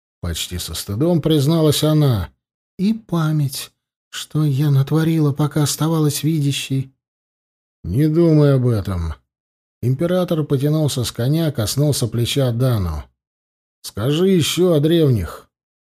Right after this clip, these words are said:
"Нечего даже и говорить", —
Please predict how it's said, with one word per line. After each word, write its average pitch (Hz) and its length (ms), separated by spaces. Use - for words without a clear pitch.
"Нечего 254 600
даже 160 360
и 127 40
говорить", — 139 640